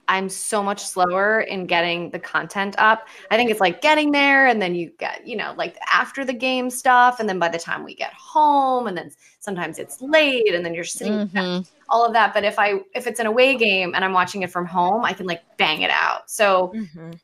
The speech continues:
Speaker 1: it's just, like, it's, you feel a little torn because I love going to games and I love the whole experience, but I'm like, "I'm less productive."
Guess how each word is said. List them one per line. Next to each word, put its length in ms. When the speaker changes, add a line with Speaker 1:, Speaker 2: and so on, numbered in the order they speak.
Speaker 1:
it's 180
just, 180
like, 300
it's, 180
you 100
feel 220
a 40
little 180
torn 320
because 160
I 80
love 400
going 320
to 60
games 260
and 80
I 80
love 160
the 60
whole 180
experience, 500
but 80
I'm 120
like, 220
"I'm 160
less 200
productive." 640